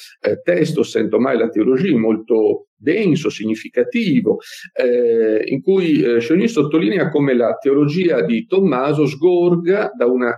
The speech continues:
esperienza di partecipazione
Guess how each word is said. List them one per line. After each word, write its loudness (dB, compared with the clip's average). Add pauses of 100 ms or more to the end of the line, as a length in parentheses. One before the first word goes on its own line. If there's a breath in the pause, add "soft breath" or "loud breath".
esperienza -2
di -6
partecipazione -2